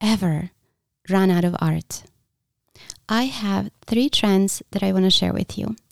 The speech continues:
Trend number one is that everything is art. Everything is art. I do believe that.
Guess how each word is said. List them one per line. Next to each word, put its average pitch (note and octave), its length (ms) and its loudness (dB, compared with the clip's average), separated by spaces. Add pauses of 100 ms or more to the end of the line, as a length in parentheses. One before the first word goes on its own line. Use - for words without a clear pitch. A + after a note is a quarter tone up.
(340)
Trend D4+ 360 2
number F#3+ 280 2
one C4 280 -2 (100)
is F3+ 160 -2
that - 160 -10 (220)
everything B3+ 680 0
is A3 160 2
art. - 340 0 (340)
Everything A#3 380 2
is F#3+ 120 2
art. - 260 -10 (100)
I G#3 100 0
do G#3+ 140 -2
believe G3+ 340 -4
that. G3 240 -4